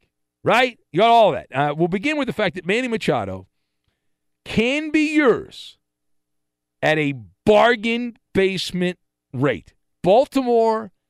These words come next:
is up against it. Uh, they're not gonna pay Machado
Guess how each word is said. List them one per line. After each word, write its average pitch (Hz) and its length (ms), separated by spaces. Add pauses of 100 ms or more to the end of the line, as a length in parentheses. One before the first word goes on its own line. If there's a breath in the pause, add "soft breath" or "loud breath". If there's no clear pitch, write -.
(400)
is 160 280
up 208 260
against 156 560
it. - 80 (640)
Uh, 156 220
they're 254 200
not 294 240
gonna 160 200
pay 139 260
Machado 113 800